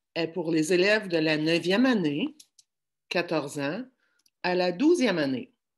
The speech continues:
dix-huit ans. <coughs> L'éducation française au niveau élémentaire et secondaire est financée par des fonds publics.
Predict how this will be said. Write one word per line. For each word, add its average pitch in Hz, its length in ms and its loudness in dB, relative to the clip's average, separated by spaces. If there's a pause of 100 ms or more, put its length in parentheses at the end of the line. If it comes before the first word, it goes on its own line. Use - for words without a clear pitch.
(100)
dix-huit 190 540 -6
ans. - 80 -16 (2000)
<coughs> - 580 4 (1600)
L'éducation 254 640 -6
française 190 800 -2
au 185 100 -4
niveau 185 380 -2
élémentaire 180 960 -4
et 180 120 -2
secondaire 175 880 -6 (280)
est 175 140 0
financée 214 680 -2
par 175 240 -6
des 160 140 0
fonds 175 240 -6
publics. 147 600 -10